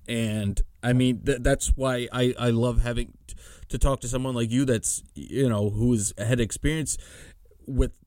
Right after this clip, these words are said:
with someone like, um, with, with, with Valerie, who's, I mean, that's unfortunately the thing is, you know, is that if you don't know the name right away, and if you're not familiar with something like Lenny or Slaughterhouse-Five,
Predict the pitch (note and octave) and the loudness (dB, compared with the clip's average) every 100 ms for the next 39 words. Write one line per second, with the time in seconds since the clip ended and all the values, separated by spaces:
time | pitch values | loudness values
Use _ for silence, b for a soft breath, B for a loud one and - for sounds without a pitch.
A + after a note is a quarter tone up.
0 | _ B2+ A#2+ - C3 A#2+ A#2 A2+ - A#2 | _ -4 -4 -2 -4 -2 -2 -4 -4 2
1 | A2+ G#2+ - - A2+ G#2 G#2 - _ _ | 2 2 -8 -2 0 0 -4 -10 _ _
2 | - A2 G2+ G2+ A#2 - A#2 G#2+ A#2+ G3+ | -2 0 0 0 -2 0 0 2 0 0
3 | F3+ A2+ A#2 A2+ B2+ B2 - - _ - | -2 0 0 0 0 0 -4 -8 _ -20
4 | - _ _ - C#3+ C#3+ C#3 B2+ B2 b | -20 _ _ -2 0 0 -2 -4 -8 b
5 | b b b b - D3+ F3+ - - F3 | b b b b -2 2 2 0 -6 -6
6 | C#3+ - G3+ A3+ F#3+ D3+ B2+ A#2+ F3 A#3 | -4 2 0 0 0 0 0 -2 -2 -4
7 | G3+ C3 A#2 G#2+ C3+ B2+ B2 A2 G1+ G1+ | -2 -2 -2 -4 0 0 0 -4 -12 -20
8 | - - - - - - - - - D#3 | -20 -20 -20 -20 -20 -20 -18 -18 -2 2
9 | B2+ - D3 C#3+ - - - - D3+ C#3 | 2 2 2 0 0 -20 -20 -6 -2 -2
10 | C#3+ C#3+ E3+ F3+ D#3 D3+ D3+ C#3 B2+ C#3 | 0 4 2 2 0 0 2 -2 0 -2
11 | C3 C3+ C3 A#2+ C#3 D3+ D3 A#2 B2 - | 2 2 2 2 4 4 2 -2 -4 0
12 | B2 B2+ C#3 - B2 C3 F#3+ F3+ A#2 A2+ | 0 0 -2 -2 0 2 4 2 2 0
13 | A#2 G#2+ A2+ A2+ G#2+ - A2 A2 G#2+ G#2+ | -2 0 0 0 -2 -2 -4 -2 -2 -4
14 | G2+ - A2+ A2 G#2+ G#2+ G2+ - A#2+ C#3+ | -6 -6 -2 -2 -2 -4 -6 -4 0 2
15 | A#2 | 0